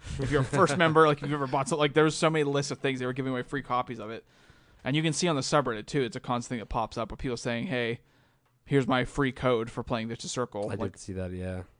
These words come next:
Speaker 1: I've seen that a couple times from people. So it's like, there's a couple ways that you could play, uh, and get it, or get it for free. Um,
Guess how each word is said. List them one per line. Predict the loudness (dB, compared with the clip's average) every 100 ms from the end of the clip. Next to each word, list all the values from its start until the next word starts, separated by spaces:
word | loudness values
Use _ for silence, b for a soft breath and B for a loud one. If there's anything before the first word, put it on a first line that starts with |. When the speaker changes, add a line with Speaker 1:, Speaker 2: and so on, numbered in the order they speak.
| -10
Speaker 1:
I've | -8
seen | -4
that | -4
a |
couple | -2 -2 -4
times | -6 -6 -6
from | -6
people. | -6 -6 -6 -8 -8 b b b b b
So | -4 -2
it's | 0
like, | -2 -2 -2
there's | -2 -2
a |
couple | 2 6
ways | 6
that | 6
you | -2
could | 0 0
play, | 0 0 0 0 -6 _ _
uh, | -6 -4 -6 -10 _ _
and | -6 -4
get | -6
it, | -4
or | -4
get | -2 -4
it | -4
for | -8
free. | -12 -10 -8 -8 -12 b b b b b b -6
Um, | -2 -2 -4 -6 -8